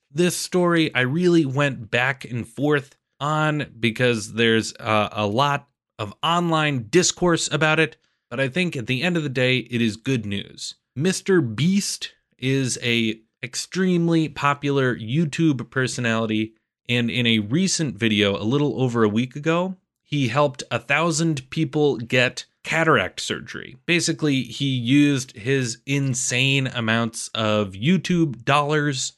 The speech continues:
to sponsor the surgery for a thousand people. Most estimates put cataract surgery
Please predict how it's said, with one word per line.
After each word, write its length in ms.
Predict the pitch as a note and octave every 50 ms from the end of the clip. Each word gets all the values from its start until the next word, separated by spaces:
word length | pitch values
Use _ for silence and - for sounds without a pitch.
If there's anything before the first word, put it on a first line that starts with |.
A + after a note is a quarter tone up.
| _ _
to 380 | _ C3+ C3 B2+ B2 A#2+ A2+ A2
sponsor 720 | - - - - C3 C#3 C3+ B2+ - - C3+ B2 A#2+ A#2 D#2
the 160 | G#2+ A2 G#2
surgery 560 | - - B2+ B2 A#2 G#2 A2+ A2+ G#2+ G#2+ G#2+
for 380 | G#2+ - - A2+ G#2 G2+ G2+ -
a 120 | - F#2+
thousand 440 | - G#2 G2+ G2+ G2 F2+ G#2 G2 F2
people. 420 | - A2 - - - - - - _ _ -
Most 280 | F3+ G#3+ G#3+ G#3+ - -
estimates 460 | - E3 D#3 - - E3+ D#3+ C#3 -
put 380 | - - D3+ D3+ C#3 A2+ - -
cataract 480 | - - D3+ D#3 D3+ D3 C#3 C3 C3
surgery 640 | - C#3+ C#3 C3 A#2+ B2 B2+ B2+ B2+ B2+ A#2+ B2